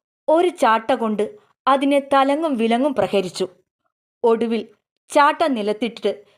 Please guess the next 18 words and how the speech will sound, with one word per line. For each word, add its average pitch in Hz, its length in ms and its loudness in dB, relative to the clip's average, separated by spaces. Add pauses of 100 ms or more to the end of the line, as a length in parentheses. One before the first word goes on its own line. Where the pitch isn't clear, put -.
(260)
പട്ടിക്കുഞ്ഞിനെ 262 760 0
കയ്യിലെടുത്ത് 208 720 -2 (340)
മാറോടണയ്ക്കുകയും 240 1040 0 (240)
ചുംബിക്കുകയും 277 600 0
ചെയ്തു. 185 360 0 (1080)
അല്പം 320 420 0
കഴിഞ്ഞ് 208 380 -4 (640)
രണ്ടാമത്തെ 339 680 2
പട്ടിക്കുഞ്ഞിനെയും 208 760 -6 (380)
ഇതേ 240 320 2
രീതിയിൽ 202 440 -4 (380)
അടിക്കുകയും 226 680 -2 (320)
പിന്നീട് 302 380 -2 (120)
താലോലിക്കുകയും 220 680 0
ചെയ്തു. 180 360 -2 (1040)
ഈ 403 160 2
കാഴ്ച 226 420 0 (680)
ഖലീഫയെ 311 500 2